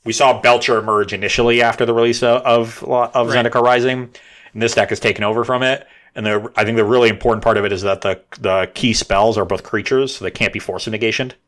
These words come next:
Speaker 2: Yeah,
Speaker 1: for,
Speaker 2: that's
Speaker 1: for
Speaker 2: actually a
Speaker 1: Modern
Speaker 2: really good point.
Speaker 1: specifically. Uh, so again, like, I, I think Belcher is probably pretty bad against Uro decks because it's so hard for you to beat a force of negation.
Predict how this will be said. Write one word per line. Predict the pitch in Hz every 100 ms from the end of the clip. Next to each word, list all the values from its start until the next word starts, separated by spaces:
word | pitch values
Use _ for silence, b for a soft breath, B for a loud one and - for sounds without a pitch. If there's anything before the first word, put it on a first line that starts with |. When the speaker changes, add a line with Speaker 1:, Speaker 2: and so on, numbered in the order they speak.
| _ _ _ _ _ _
Speaker 2:
Yeah, | 135
Speaker 1:
for, | 107
Speaker 2:
that's | 131 117
Speaker 1:
for |
Speaker 2:
actually | 120
a | 117
Speaker 1:
Modern | 101
Speaker 2:
really | 131
good |
point. | 127
Speaker 1:
specifically. | 113 117 117 123 127 - B B B B B _
Uh, | - 123 110 -
so | - 110
again, | 104 117
like, | 113 101 -
I, | 120
I | 120 120
think | 113 92
Belcher | 117 120 113
is |
probably | - 107 98
pretty | 117 101
bad | 101 104
against | 101 92 -
Uro | 107 101
decks | 95 92 -
because | - 92 90
it's | 110 104 90
so | - 110
hard | 101 92
for | 104
you |
to | 87
beat | 92
a |
force | 90 107 -
of |
negation. | 95 90 87 - 90